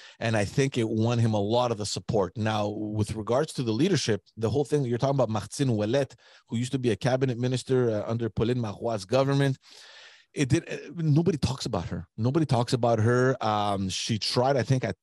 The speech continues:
uh, on two occasions, uh, to attempt the leadership of the P Q. She lost. Um, and then she left, and she, she attempted for the leadership of the Bloc Québécois. She got it, and then she was just horrible at it, and the members kicked her out.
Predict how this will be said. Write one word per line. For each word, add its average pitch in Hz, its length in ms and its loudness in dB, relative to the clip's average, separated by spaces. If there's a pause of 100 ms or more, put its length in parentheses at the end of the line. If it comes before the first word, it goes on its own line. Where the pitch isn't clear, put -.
(340)
uh, 95 160 -4
on 95 220 -2
two 151 180 2
occasions, 123 680 0
uh, 98 500 -2
to - 160 -2
attempt 120 300 -2
the 110 60 0
leadership 120 440 -2
of 104 140 -2
the 98 80 -8
P 113 160 0
Q. 127 180 0
She 123 220 0
lost. 110 500 -2 (480)
Um, 98 720 -2 (680)
and 113 120 0
then 101 260 -4 (100)
she - 200 -4
left, 107 260 -2
and 104 100 -2
she, 98 200 -4
she - 380 -4
attempted 117 460 0 (200)
for 113 100 2
the 104 60 -2
leadership 113 320 2
of 101 60 0
the 95 60 0
Bloc 110 220 0
Québécois. 120 320 0
She 127 140 -4
got 127 320 2
it, 120 120 0
and 104 140 0
then 104 140 -4
she - 200 -12
was 95 160 -6
just 101 220 -4
horrible 104 460 2
at 101 160 0
it, 127 80 -2
and 104 100 2
the 98 60 0
members 113 340 0
kicked - 240 -8
her 104 140 2
out. 151 340 4